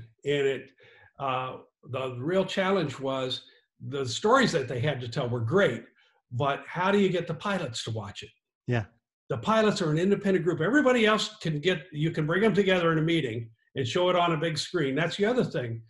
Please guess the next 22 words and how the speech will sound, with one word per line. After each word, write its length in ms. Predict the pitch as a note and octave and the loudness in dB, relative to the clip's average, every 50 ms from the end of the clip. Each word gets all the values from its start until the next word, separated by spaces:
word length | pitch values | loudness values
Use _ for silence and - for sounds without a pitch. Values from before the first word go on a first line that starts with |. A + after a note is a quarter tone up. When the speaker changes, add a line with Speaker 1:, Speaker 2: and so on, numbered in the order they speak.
| _ _ _ _ _ _ _ _ _ _ _ - C#3+ | _ _ _ _ _ _ _ _ _ _ _ -4 -2
Speaker 1:
Uh, 240 | D3 C#3+ C#3 C3+ | -2 -2 -2 -2
this 300 | C3+ D#3 D3 - - - | -2 -4 -4 -4 -6 -8
using 720 | C3 C3 D3+ F3+ G3+ G3+ E3 F#3+ F3+ E3+ E3+ E3+ D#3 D#3 - _ _ _ _ _ _ _ - A2+ - - _ _ _ _ _ _ - | -6 0 4 4 4 4 4 2 0 0 0 -2 -2 -4 -8 _ _ _ _ _ _ _ -18 -18 -18 -20 _ _ _ _ _ _ -12
Skype 520 | - - - E3+ D#3+ D#3+ E3 E3+ E3 - | -10 -8 -4 0 0 2 2 2 0 -2
or 100 | D#3 B2+ | -2 -2
Zoom 380 | A#2+ A2+ D3 D#3+ E3 E3 E3 D#3 | -2 0 2 2 2 2 2 2
or 160 | D3+ C#3 - | 2 2 2
anything 380 | - D#3+ D3+ D3+ E3 D3+ D3 D#3 | 2 0 0 -2 -2 -2 0 0
else 360 | E3+ E3 C3+ A#2+ A#2 - - - - _ _ | 0 0 -2 -2 -4 -8 -10 -12 -18 _ _
for 100 | - C#3 | -6 -2
these 220 | C3+ D3+ F3+ E3+ - | 0 0 0 0 -2
kind 240 | - F3 E3+ D#3 | -4 -4 -2 0
of 80 | C#3+ D3 | 0 0
meetings 440 | D#3+ E3+ D#3 C#3+ C3+ B2+ - - - _ _ _ | 0 0 0 -2 -4 -6 -8 -10 -14 _ _ _
is 180 | - C#3 B2 A2+ | -4 -2 0 0
really 500 | A2+ A2+ A#2+ B2+ D#3 G3 G3+ F#3+ D#3+ C#3+ | 2 2 2 4 6 6 6 6 6 4
not 480 | C#3 D3 D3 D3 D3 D3 D3 C3+ A#2+ A#2 | 2 0 -2 -4 -6 -6 -6 -6 -4 -2
good, 240 | D3 - - - - _ _ _ _ _ _ _ _ - | -4 -4 -4 -6 -14 _ _ _ _ _ _ _ _ -12
because 280 | C#3+ C#3+ E3+ D#3 - | -4 -2 0 0 2
people 260 | - G#3+ G#3 F#3 F3+ | 2 0 0 2 2
are 40 | D#3 | 0
just 200 | D3 D#3+ D#3 - | 0 -2 -4 -6